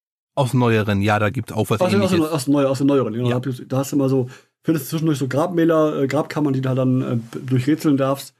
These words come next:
Speaker 2: Die finde ich eher spannend zu gucken, okay, was ist die Umgebung, wo kann ich hoch, wo kann ich was machen, wo kann ich irgendwas bewegen, abschneiden, dass irgendwas sich bewegt, irgendwas wohin fällt, irgendwas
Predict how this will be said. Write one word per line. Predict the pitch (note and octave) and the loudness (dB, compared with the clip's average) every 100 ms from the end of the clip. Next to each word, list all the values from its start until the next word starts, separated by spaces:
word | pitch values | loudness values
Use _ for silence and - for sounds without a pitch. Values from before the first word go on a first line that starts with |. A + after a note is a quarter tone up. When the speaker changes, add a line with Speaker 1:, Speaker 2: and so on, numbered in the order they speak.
| _ _ - | _ _ -2
Speaker 2:
Die | |
finde | F3 F#3 | 0 0
ich | |
eher | F3+ | 0
spannend | C3 B2 | -2 -2
zu | B2 | -4
gucken, | - - D#3+ | -6 -2 0
okay, | C3+ D#3+ | 2 0
was | D#3 | 0
ist | D#3 | -2
die | |
Umgebung, | B2 F#3 F#3 D3 | 0 0 0 -4
wo | - _ | -12 _
kann | E3+ | 0
ich | D3+ | 0
hoch, | D3+ G3 D3+ | 2 -2 -2
wo | |
kann | D#3 | -2
ich | D3+ | -2
was | C#3 | -4
machen, | D#3 E3+ F#3+ | -4 -2 -4
wo | |
kann | - D3 | -2 -4
ich | |
irgendwas | E3 D#3+ D3+ C#3+ - - - | 0 0 0 -2 -10 -8 -2
bewegen, | C#3 C3+ F3 F#3+ F#3 F3+ E3+ E3+ | 0 2 2 2 2 2 2 0
abschneiden, | F3 - - _ _ _ - - D3+ E3+ F#3 | -4 -6 -18 _ _ _ -10 -2 2 2 2
dass | D#3 C3+ | -2 0
irgendwas | F3 D3 | -2 -2
sich | - | -6
bewegt, | B2+ C#3 F#3+ G3 | -2 0 0 -2
irgendwas | F#3 D#3+ D3 | -4 -4 -2
wohin | D3 F3+ | 0 2
fällt, | G#3+ F3 E3+ | 2 0 -2
irgendwas | E3+ D#3+ D3+ | -2 -4 -6